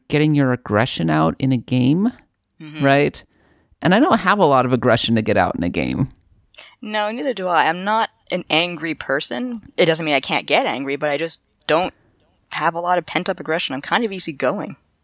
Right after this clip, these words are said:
Speaker 1: <laughs> I'm trying to imagine you with aggression, Nadia, and I'm just not seeing it. Like, it's,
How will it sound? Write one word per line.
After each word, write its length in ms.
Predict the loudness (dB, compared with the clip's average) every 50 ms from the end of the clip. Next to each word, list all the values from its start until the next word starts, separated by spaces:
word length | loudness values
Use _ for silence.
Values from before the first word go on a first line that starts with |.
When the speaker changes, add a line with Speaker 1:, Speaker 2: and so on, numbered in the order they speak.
| _ _ -20 -20 _ _
Speaker 1:
<laughs> 420 | -14 -14 -14 -16 -20 _ _ -12 -4 -2
I'm 360 | 0 0 0 2 0 0 0
trying 240 | 2 0 0 2 2
to 60 | 2
imagine 440 | 2 4 4 2 2 2 2 2 2
you 200 | 2 2 2 2
with 160 | 2 0 -2
aggression, 480 | -4 -2 0 0 0 -2 -2 -2 -2
Nadia, 400 | -2 -2 -2 -2 -2 -2 -2 -2
and 180 | -2 0 2 2
I'm 100 | 2 2
just 220 | 2 0 0 2
not 180 | 2 2 2 0
seeing 320 | 0 2 4 4 4 4 2
it. 220 | 0 -2 -4 -2
Like, 320 | 0 0 0 0 0 0 2
it's, 300 | 2 2 2 0 -4